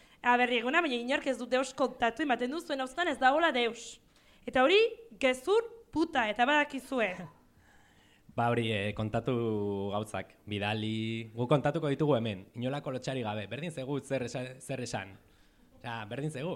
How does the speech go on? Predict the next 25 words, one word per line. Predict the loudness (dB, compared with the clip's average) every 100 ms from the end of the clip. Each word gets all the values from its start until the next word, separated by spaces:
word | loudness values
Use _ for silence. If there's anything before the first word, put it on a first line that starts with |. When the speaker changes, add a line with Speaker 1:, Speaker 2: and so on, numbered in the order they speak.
| -8
Speaker 2:
berdin | -8 -8
zegu. | -6 -8 -8 -12 -4
Speaker 1:
Baina | 4 6 8
dena | 6
dela | 6 6
berdin | 4 2 -2
du, | -2 -4
ze | -4 -2
guk | 2 2
daukagu | 4 4 4
beste | 4 2 -2
korrespontsal | -2 -2 -4 -2 0
bat | 0 0
hemen | -2
da | 0
Lezarran | 0 0 -2 0 2
dagona, | 2 2 2 0 -6 _
Karrikirin | -6 -4 -2 -2 -2 -2
dagona. | -4 -4 -6 -10 _
Speaker 2:
Ah, | -4 -2
bai, | 0 0
bai, | 0
bai. | 2
Speaker 1:
Eta | 4 8
baitu | 8 6 4